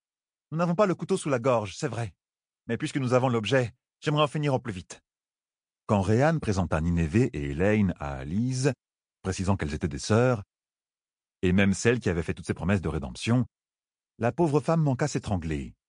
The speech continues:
et se mit à tirer sur le devant de sa robe de laine, comme si elle occupait ses mains afin qu'elles ne viennent pas se nouer autour du cou de la sœur aînée. Furieuse, elle voulut parler, mais se ravisa quand Meryl rejoignit le petit groupe.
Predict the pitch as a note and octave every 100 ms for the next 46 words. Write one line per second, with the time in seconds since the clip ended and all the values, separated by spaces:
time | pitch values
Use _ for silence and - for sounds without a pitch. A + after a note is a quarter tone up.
0 | _ F#2 - G#2 F2+ D#2+ F#2 A2 - D#2
1 | D#2 F#2+ D#2 - D2 F#2 C#2+ C#2 E2 G2
2 | A2 - _ C3 B2 - F3 A2 F#2+ -
3 | A#2 G#2+ E2+ F2 C3 G2+ F#2+ E2+ D#2+ D#2+
4 | D#2 G#2 E2+ G2 A#2+ D2 C#2+ B2 F2+ C#2+
5 | - D2 C2+ B1+ A1+ _ _ _ _ _
6 | _ _ _ _ _ _ - F#2+ F#2 C3+
7 | C#3+ A#2+ A#2 A2+ C3 D3+ D#3+ G#2 D#2 D2
8 | C2+ A#1+ _ _ _ _ _ - C3+ -
9 | D#3 D#3 G#2+ D#2 C#2+ B1 - _ _ _
10 | E2+ D#2 E2 E2+ A2 E2+ E2+ E2 F#2+ D#2
11 | F2 C2+ C#2+ -